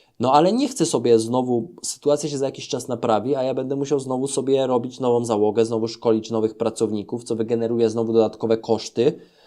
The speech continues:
Ale no jest też taki plan, że w razie czego teraz wstrzymam inwestycje, utrzymam jeszcze to spokojnie pół roku,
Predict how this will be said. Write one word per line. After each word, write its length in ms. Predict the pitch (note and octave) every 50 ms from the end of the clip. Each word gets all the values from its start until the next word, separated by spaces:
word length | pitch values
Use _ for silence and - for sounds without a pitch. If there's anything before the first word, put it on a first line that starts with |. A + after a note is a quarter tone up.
| _ _ _ _ _ _ -
Ale 500 | B2 B2+ C3 C3 B2+ B2 C3 E3 F#3+ - -
no 160 | B2+ B2+ C3+
jest 400 | C#3 D3+ E3+ F#3 F3+ - - -
też 220 | E3+ E3 E3 -
taki 300 | - D#3+ D#3+ D#3+ - E3
plan, 380 | - - C3+ B2+ C3 C#3+ E3 E3
że 140 | D3 C#3+ C3+
w 80 | C3+
razie 300 | C3+ C3 C3+ C#3+ D#3 D3
czego 580 | D3 - - C3+ B2 A2+ A2 A2+ A2+ B2 C3+ - - - -
teraz 300 | - B2+ B2+ B2+ B2+ -
wstrzymam 460 | - - - - - C3+ C#3 B2+ B2+
inwestycje, 720 | B2 A#2+ A2+ A#2 A2+ A#2 - A2+ A2 - - A2 A#2 A#2+ -
utrzymam 520 | - C3 - - - - D#3 D#3 D#3 D3+ D3
jeszcze 240 | C#3+ C#3 - C#3+ A2+
to 120 | - B2+
spokojnie 540 | - - - - - - C#3+ C#3 C#3 C3+ B2+
pół 240 | C3 - C3+ C3 B2+
roku, 440 | B2+ A2 G2+ - - A#2+ C#3 E3